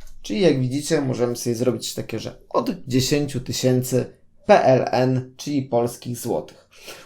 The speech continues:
Możemy ustalić sobie także czas animacji, e, czyli w tym momencie dwa tysiące to są inaczej dwie sekundy. Ponieważ jest tutaj jednostka milisekund, więc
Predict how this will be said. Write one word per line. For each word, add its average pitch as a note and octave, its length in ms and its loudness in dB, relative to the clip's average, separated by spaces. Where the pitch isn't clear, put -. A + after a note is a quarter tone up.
Możemy F3+ 280 2
ustalić A3 380 -2
sobie E3+ 220 2
także C#3 280 0
czas C3+ 460 -2
animacji, B2+ 800 -4
e, C#3 280 4
czyli F3+ 220 -6
w F3 60 -10
tym F#3+ 140 -2
momencie E3+ 280 0
dwa C3+ 280 4
tysiące E3+ 720 0
to A3+ 120 -8
są G#3 180 0
inaczej E3+ 360 2
dwie C3+ 280 0
sekundy. B2+ 580 -6
Ponieważ B2+ 420 0
jest E3 180 0
tutaj C#3 300 0
jednostka B2 500 -2
milisekund, D3+ 720 -4
więc A#2+ 460 -6